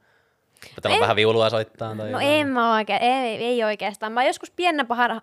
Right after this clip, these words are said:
Speaker 2: pienempänä harrastin teatteria. Lopetin kahden kuukauden jälkeen, se oli ihan hirveetä, ei ollut kyllä yhtään, <laughs> yhtään mun juttu. Samaten jotain tanssia on joskus harrastanut, ö, mut en,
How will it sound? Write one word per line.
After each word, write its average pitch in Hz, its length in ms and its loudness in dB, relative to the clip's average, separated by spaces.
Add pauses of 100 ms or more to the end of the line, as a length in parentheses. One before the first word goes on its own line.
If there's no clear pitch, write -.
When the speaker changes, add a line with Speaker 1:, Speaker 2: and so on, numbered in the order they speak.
(140)
Speaker 2:
pienempänä 285 360 0
harrastin 220 360 -2
teatteria. 233 680 2 (400)
Lopetin 240 340 0
kahden 240 220 0
kuukauden 220 340 0
jälkeen, 208 260 -2
se 208 60 -10
oli 202 80 -8
ihan 233 160 -2
hirveetä, 214 400 -2
ei 202 120 -2
ollut 202 120 -8
kyllä 214 140 -2
yhtään, 247 320 2 (260)
<laughs> 440 180 -6
yhtään 277 340 2
mun 226 180 2
juttu. 233 420 -2
Samaten 233 320 2
jotain 214 200 2
tanssia 214 380 0
on 202 60 -4
joskus 208 220 -10
harrastanut, 214 580 -4 (520)
ö, - 60 -18 (360)
mut - 160 -12
en, 247 180 -2